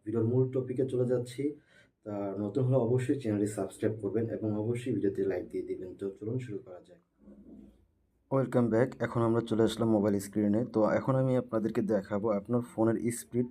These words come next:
পাঁচ গুণ কীভাবে বাড়িয়ে নেবেন। এর জন্য অবশ্যই, আহ, ভিডিওটা সম্পূর্ণ মনোযোগ সহকারে দেখবেন এবং ভালো লাগলে অবশ্যই ভিডিওতে একটি লাইক দিয়ে যাবেন। নতুন হলে চ্যানেলটি অবশ্যই সাবস্ক্রাইব করবেন। তো প্রথমত আপনার ফোনের, আহ, সেটিংস নামে যে অপশনটি আছে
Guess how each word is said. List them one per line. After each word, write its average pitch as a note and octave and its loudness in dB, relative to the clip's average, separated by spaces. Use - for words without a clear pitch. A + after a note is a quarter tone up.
পাঁচ G2+ -2
গুণ C3 -2
কীভাবে B2+ 2
বাড়িয়ে F#2+ 0
নেবেন। F#2 -6
এর B2+ 2
জন্য C#3 4
অবশ্যই, B2 2
আহ, A2 2
ভিডিওটা A2+ 4
সম্পূর্ণ A2+ 2
মনোযোগ A#2 2
সহকারে G#2+ 2
দেখবেন A#2+ 0
এবং G2+ 0
ভালো A2 6
লাগলে B2+ 4
অবশ্যই B2 2
ভিডিওতে G#2 0
একটি G2 -2
লাইক G2 2
দিয়ে G2+ -2
যাবেন। G#2 -2
নতুন G#2+ -2
হলে A#2 2
চ্যানেলটি A2+ 0
অবশ্যই G#2 2
সাবস্ক্রাইব F#2 -4
করবেন। F#2 -6
তো A2 0
প্রথমত C#3 2
আপনার B2 2
ফোনের, A2+ 4
আহ, G#2 -6
সেটিংস A#2+ -2
নামে G#2+ 2
যে G#2+ 4
অপশনটি A2+ 2
আছে A#2+ 0